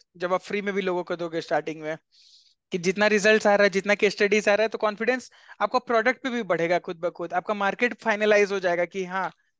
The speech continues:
ये मार्केट तो मेरा प्र-, मतलब दस लोगों को रिजल्ट आया तो आप कॉमन पैटर्न निकाल सकते हो कि ये मार्केट का सबसे ज्यादा प्रॉफिट हो रहा है, मतलब रिजल्ट्स अच्छा आ रहा है। For example, आप डॉक्टर के साथ काम कर रहे हैं, लॉयर के साथ काम कर रहे हैं, सीए के साथ काम कर रहे हैं, तो आपको दिखेगा कि चलो सबको रिजल्ट आ रहा है, but डॉक्टर्स का तो सबसे ज्यादा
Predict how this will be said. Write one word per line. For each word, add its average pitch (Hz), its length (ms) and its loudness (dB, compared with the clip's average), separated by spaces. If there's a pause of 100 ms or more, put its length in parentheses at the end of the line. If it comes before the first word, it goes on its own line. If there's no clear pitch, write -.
(100)
ये 202 120 0
मार्केट 233 360 0
तो 233 100 -12
मेरा 226 120 -2
प्र-, 220 180 -12
मतलब 208 240 -4 (480)
दस 214 240 2
लोगों 247 140 2
को 240 120 -2
रिजल्ट 226 320 2
आया 208 120 2
तो 214 80 -4
आप 214 120 -8
कॉमन 214 260 -4
पैटर्न 208 280 -2
निकाल 190 280 -4
सकते 185 260 -12
हो 185 40 -10
कि 196 240 -8 (340)
ये 214 120 4
मार्केट 214 400 2
का 226 260 4
सबसे 214 320 -6
ज्यादा 196 220 2
प्रॉफिट 190 400 -4
हो 185 100 -2
रहा 180 80 -2
है, 180 80 -10
मतलब 185 240 -2 (480)
रिजल्ट्स 214 380 2
अच्छा 190 340 -2
आ 170 60 4
रहा 170 120 0
है। 185 120 -8
For 180 80 -8
example, 190 240 -4
आप 190 100 -2
डॉक्टर 185 280 -4
के 196 100 -10
साथ 190 160 -2
काम 185 200 -4
कर 190 120 -4
रहे 190 100 0
हैं, 185 60 -2
लॉयर 180 220 2
के 190 100 -8
साथ 185 160 -2
काम 180 220 -2
कर 190 120 -4
रहे 185 60 -4
हैं, 180 40 -8
सीए 190 240 -4
के 185 120 -4
साथ 170 140 -2
काम 165 200 -6
कर 160 120 -8
रहे 160 80 -6
हैं, - 60 -10 (280)
तो 208 60 -2
आपको 233 140 0
दिखेगा 233 300 2
कि 269 160 -2
चलो 254 260 -2
सबको 233 280 -4
रिजल्ट 254 340 0
आ 247 60 4
रहा 214 80 4
है, 190 40 0
but 185 180 -2
डॉक्टर्स 202 380 -4
का 269 100 -4
तो 262 120 -8
सबसे 240 280 -6
ज्यादा 202 320 -2